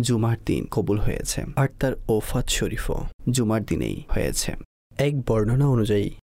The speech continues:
কিয়ামতও জুমার দিনই সংগঠিত হবে। ইসলামী দুনিয়ায় জুমার দিনটি খুবই গুরুত্বপূর্ণ, আর বিষয়টি এই কথার মাধ্যমে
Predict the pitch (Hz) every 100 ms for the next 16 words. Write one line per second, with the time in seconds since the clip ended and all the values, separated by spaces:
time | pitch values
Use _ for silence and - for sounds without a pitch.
0 | _ _ - 123 98 90 - - 120 120
1 | 110 113 113 78 55 - - - 104 110
2 | - - 104 - - - _ _ _ -
3 | - - 143 143 120 92 87 - - _
4 | _ - 123 123 117 127 120 92 87 -
5 | - 139 131 120 98 - - - 55 -
6 | - 110 92 - - 104 90 - _ _
7 | 160 160 - 107 104 147 143 107 113 117
8 | 113